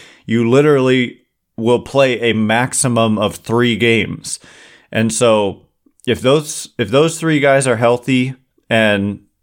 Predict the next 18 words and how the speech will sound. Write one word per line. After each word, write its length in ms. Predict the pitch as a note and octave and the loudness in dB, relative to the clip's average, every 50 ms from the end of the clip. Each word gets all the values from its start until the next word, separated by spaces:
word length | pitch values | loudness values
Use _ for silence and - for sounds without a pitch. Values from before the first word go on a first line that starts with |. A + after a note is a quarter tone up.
| _ _ _ _ _ | _ _ _ _ _
pitching 500 | - - C#3 C3 - C#3 C3+ C3+ B2+ A#2 | -6 -4 -4 -2 0 0 0 2 2 2
well, 340 | G#2+ G#2+ G#2+ A2 A#2+ C3 C3+ | 2 2 4 4 4 2 2
and 140 | B2 A2+ A#2+ | 0 -2 -6
Cobb 320 | - C3 C3+ C3+ C#3 C3+ | -2 2 2 2 2 0
says, 320 | - - C3+ C3+ C3 A#2+ A#2 | 0 0 2 2 2 2 0
you 100 | A#2+ A2+ | 0 0
know, 120 | A2 G#2+ | 0 0
his 220 | G2+ A2 A#2+ A#2 - | 0 0 -2 -2 -2
struggles 480 | - - B2 B2 B2+ B2+ B2+ A2 A#2+ | -2 0 0 0 2 0 -2 -2 -2
in 100 | A#2+ G#2+ | -4 -4
August, 680 | - F#2+ G2 G#2 A2 A2 A#2 G#2 G2+ - - - - _ - - - - - - _ | -2 0 0 0 0 0 0 -2 -2 -2 -4 -4 -6 _ -20 -20 -20 -20 -20 -18 _
essentially 680 | - G#2 G2+ - B2 B2 A#2+ - - B2 A#2+ A2 A2 G#2+ | -6 -4 -2 0 0 0 0 0 0 0 2 2 2 0
he 160 | G#2 A#2+ B2 | 0 0 0
was 120 | A#2+ A2+ A2 | 0 2 2
out 200 | A2 A2 A#2 A#2+ | 2 2 2 0
of 100 | G#2+ F#2+ | -2 -2
whack 340 | F#2+ G2+ G2 G#2 A2 A2 | 0 0 0 0 -2 -4
mechanically, 880 | - G2+ F#2+ - - A#2+ A#2+ B2+ C3+ A#2+ G#2+ - - F#2+ F#2 F2 F2 F2+ | -6 -8 -8 -6 -4 -2 -2 0 -2 -2 -4 -8 -8 -8 -6 -8 -10 -14